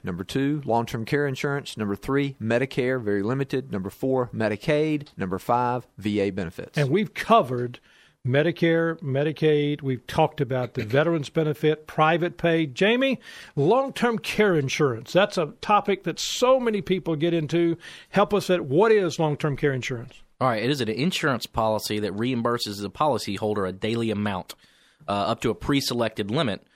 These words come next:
Speaker 3: for services to assist them with the activities of daily living, such as bathing, dressing, or eating that we just talked about.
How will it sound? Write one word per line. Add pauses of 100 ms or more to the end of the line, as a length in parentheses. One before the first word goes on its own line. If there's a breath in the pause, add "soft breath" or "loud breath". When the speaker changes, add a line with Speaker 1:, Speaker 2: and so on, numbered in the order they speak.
(160)
Speaker 3:
for
services
to
assist
them
with
the
activities
of
daily
living,
such
as
bathing,
dressing,
or
eating
that
we
just
talked
about.